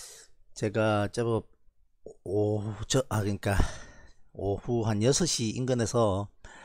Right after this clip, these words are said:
음, 비교적 뭐 저, 제가 방송을 켜긴 했습니다만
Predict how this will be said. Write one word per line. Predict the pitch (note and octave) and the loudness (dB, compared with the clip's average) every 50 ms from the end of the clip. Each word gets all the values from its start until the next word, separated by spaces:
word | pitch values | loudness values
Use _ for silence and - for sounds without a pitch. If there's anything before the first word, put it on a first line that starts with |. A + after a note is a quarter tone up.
| - - - - - - _ _ _ - | -20 -20 -20 -20 -20 -20 _ _ _ -14
음, | G2+ G2 F#2+ F#2+ F#2 F#2 F#2+ F#2+ F#2+ - | -12 -10 -8 -8 -8 -8 -8 -10 -10 -10
비교적 | - G#2 G#2 A2+ A2 A#2 A#2+ G#2+ G#2+ | -8 -2 -2 -2 0 2 0 0 0
뭐 | G2+ G2 | -2 -4
저, | - - G#2+ G#2 G#2+ G#2+ G#2+ A2 - - _ _ _ - - - - - - - - - - - | -2 -2 -2 0 0 2 0 0 -2 -4 _ _ _ -20 -20 -20 -20 -18 -18 -18 -18 -18 -16 -8
제가 | - G#2+ G2+ G#2 G#2+ | -4 -4 -2 -2 -2
방송을 | - G2+ G#2 G2 - B2+ A#2 | -2 -2 -4 -4 -2 -4 -2
켜긴 | - C3 A#2 A#2+ A#2+ A#2 | -2 -2 -2 0 0 0
했습니다만 | A#2+ A#2 - C3 A#2+ A2+ G#2+ G#2+ G#2+ G#2+ A2 A2 A2 A2 G#2+ G#2 | 0 0 -2 -2 -2 0 2 2 2 2 2 2 2 0 -2 -4